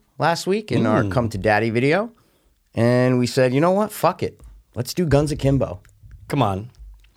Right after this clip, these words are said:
Speaker 2: Daniel Radcliffe.
Speaker 1: Love him.
Speaker 2: Violence.
Speaker 1: And the guy who directed, do you see what he directed before this?
Speaker 2: What?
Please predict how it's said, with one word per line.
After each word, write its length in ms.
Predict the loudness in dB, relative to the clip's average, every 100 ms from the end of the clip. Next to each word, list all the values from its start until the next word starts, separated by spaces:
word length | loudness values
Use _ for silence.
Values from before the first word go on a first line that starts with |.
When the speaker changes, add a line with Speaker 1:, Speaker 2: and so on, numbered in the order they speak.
| -12
Speaker 2:
Daniel 340 | -4 0 0 2
Radcliffe. 720 | 2 2 0 -4 -4 -8 -8
Speaker 1:
Love 260 | 0 2 2
him. 360 | 0 -2 -6 -12 _
Speaker 2:
Violence. 880 | -4 2 2 2 0 -4 -8 -12 -14 _ _ _
Speaker 1:
And 760 | 2 2 4 2 2 4 2 0 _ _ _ -10
the 320 | 0 0 0 -10 _
guy 840 | -4 0 2 2 2 2 2 0 -4 _ _ _ _ _
who 200 | -2 0
directed, 1040 | 4 4 6 4 2 0 0 2 2 0 -4 _ _ _ _
do 80 | -2
you 80 | 0
see 140 | 0
what 100 | 0
he 80 | 2
directed 300 | 2 2 0
before 260 | 0 2
this? 320 | 2 2 0 -4
Speaker 2:
What? 240 | -4 -4